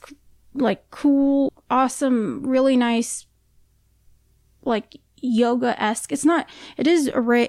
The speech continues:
like, in a sense, kind of a rave, 'cause there's definitely lots of E D M there, and people do dress like they're going to a rave, but there's also lots of, um, pashminas and wooks,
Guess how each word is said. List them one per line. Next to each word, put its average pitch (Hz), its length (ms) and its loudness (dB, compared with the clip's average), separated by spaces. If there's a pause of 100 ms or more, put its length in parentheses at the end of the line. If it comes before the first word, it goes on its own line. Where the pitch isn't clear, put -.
like, - 220 -8 (240)
in 269 120 6
a - 20 4
sense, 254 380 0
kind 247 240 0
of 247 80 -2
a 269 80 2
rave, 254 340 2
'cause 226 180 -6
there's 233 200 -2
definitely 240 240 2
lots 220 180 -2
of - 80 -14
E 247 140 2
D 226 160 0
M 214 220 2
there, 240 280 2 (320)
and 240 100 -2
people 240 260 0
do 240 280 0
dress 233 400 -2
like 226 160 -2 (100)
they're 233 120 -4
going 233 240 2
to 262 180 0
a 254 60 0
rave, 247 320 2
but 233 120 -6
there's 233 160 0
also 240 300 0
lots 226 320 -2
of, 226 160 -2 (460)
um, 220 320 -2
pashminas 269 760 2
and - 220 -6
wooks, - 560 -2